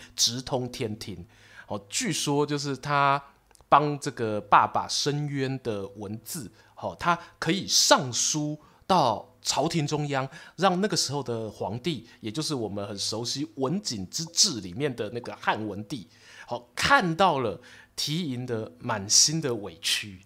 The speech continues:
Speaker 1: 好，然后因此那个时候汉文帝他就做了一个决定，他就说，呃，他的当下啦，他当下决定就是说，那我免了这一个老父亲他身体上面的这个刑罚，然后好像是把他贬为庶人嘛，对不对？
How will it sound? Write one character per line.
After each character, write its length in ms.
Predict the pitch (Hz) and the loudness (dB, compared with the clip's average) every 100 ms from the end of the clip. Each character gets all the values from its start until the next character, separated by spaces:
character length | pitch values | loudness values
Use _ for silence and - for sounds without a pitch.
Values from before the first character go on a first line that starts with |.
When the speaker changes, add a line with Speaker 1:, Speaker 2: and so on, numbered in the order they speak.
| - - - - | -20 -20 -20 -14
Speaker 1:
好， 140 | 98 | -8
然 120 | 104 113 | -6 0
后 300 | 151 143 - | 2 0 0
因 180 | 190 214 | 0 2
此 220 | - 120 | 0 -4
那 60 | 131 | -4
个 80 | 139 | -4
时 140 | 131 | -2
候 60 | 131 | 0
汉 180 | 147 123 | 0 0
文 180 | 104 107 | -2 -4
帝 220 | 127 107 - - - | -6 -8 -12 -16 -4
他 100 | 127 | -2
就 200 | 139 127 | -2 -4
做 260 | - 151 | -2 -2
了 80 | 110 | -2
一 60 | 110 | -6
个 100 | 110 | -8
决 260 | - 104 90 | -6 -6 -6
定， 220 | - 98 | -6 -6
他 140 | 87 127 | -4 -4
就 160 | 147 | -2
说， 480 | 135 127 123 120 120 - | -4 -4 -4 -4 -6 -8
呃， 280 | 120 107 104 | -4 -2 -2
他 140 | 151 | 2
的 120 | 180 170 | 2 2
当 340 | - 196 208 | 4 4 6
下 280 | - 190 117 | 4 6 4
啦， 100 | 98 | 4
他 100 | 139 | 0
当 160 | 151 156 | 2 0
下 120 | 143 | -2
决 140 | 117 | -2
定 120 | 117 | -6
就 80 | 120 | -6
是 60 | 113 | -8
说， 120 | 117 | -2
那 100 | 139 | -2
我 220 | 113 98 - - - 120 - | -2 -6 -10 -18 -20 -18 0
免 340 | 135 139 113 | 4 4 4
了 240 | 123 117 95 - | 4 2 0 -2
这 180 | 170 | 2
一 120 | 165 165 | 2 2
个 400 | 131 120 113 107 | -2 0 0 2
老 200 | 110 104 | 2 0
父 240 | - 170 | 0 0
亲 400 | 127 - 123 139 - - | 0 0 -2 -8 -12 -2
他 120 | 139 | 0
身 320 | 135 - 156 | 2 2 0
体 160 | 160 95 | -4 -6
上 220 | - 117 | -4 -2
面 120 | 117 | -4
的 40 | 98 | -6
这 100 | 107 | -6
个 80 | |
刑 280 | 104 - 90 | -4 -4 -6
罚， 320 | 107 98 - - - - | -8 -8 -8 -16 -20 -10
然 140 | 110 | -6
后 160 | 120 139 | -2 0
好 120 | 127 | 2
像 140 | 131 254 | 2 2
是 80 | 262 | 0
把 120 | - | 0
他 100 | 160 | 0
贬 260 | 139 98 | 0 -2
为 120 | 90 98 | -4 -4
庶 400 | - 220 120 95 | -2 -2 -4 -8
人 60 | 71 80 | -12 -14
嘛， 160 | 87 | -14
对 120 | 92 | -14
不 40 | 82 | -14
对？ 200 | 85 | -16